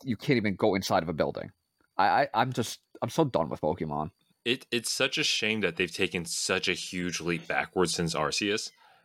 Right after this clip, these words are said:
Speaker 2: Like, I don't know how they got worse than, like, Gen four, Gen five, which were supposedly amazing, right?
Speaker 1: Yeah. I mean, Legends Arceus, which we spoke about, I think it was last year it came out, I loved. It was a lot of fun.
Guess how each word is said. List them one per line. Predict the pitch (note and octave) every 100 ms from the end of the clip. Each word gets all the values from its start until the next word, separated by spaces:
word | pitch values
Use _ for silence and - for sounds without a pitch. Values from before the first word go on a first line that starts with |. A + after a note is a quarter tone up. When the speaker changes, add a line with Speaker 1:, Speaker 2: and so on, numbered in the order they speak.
| _ -
Speaker 2:
Like, | G2+ G#2+
I |
don't | A#2+ C#3
know | A#2+ G#2+
how | A2 G2
they | F#2
got | F#2 F2 -
worse | F2 F2 G2+ F#2+ - -
than, | G2 F2 E2+ E2 E2 _ -
like, | F#2 E2+
Gen | G2+ F2+
four, | F2 G2 F#2
Gen | F#2 E2+
five, | E2 F2 E2 D#2+
which | E2 E2+
were | D#2+
supposedly | - E2 F2 E2 E2+ D#2+
amazing, | D#2 D#2+ D#2+ C#2+
right? | D2 F2+ A2 - _ _ -
Speaker 1:
Yeah. | C3+ D#3+ - _
I | D#3
mean, | F3+ - _ -
Legends | D#3 F3+ G3+ E3+
Arceus, | D3 A#2 G2+ -
which | - A#2+ -
we | B2
spoke | - G#2 -
about, | F#2 -
I | G2
think | F#2+
it | F2+
was | D#2
last | F2 E2 -
year | C2
it |
came | - B1
out, | C2
I |
loved. | F2 A#2+ C2 A#1+
It | F#2+
was | F2+
a | G2
lot | G#2
of | F#2
fun. | G#2+ E2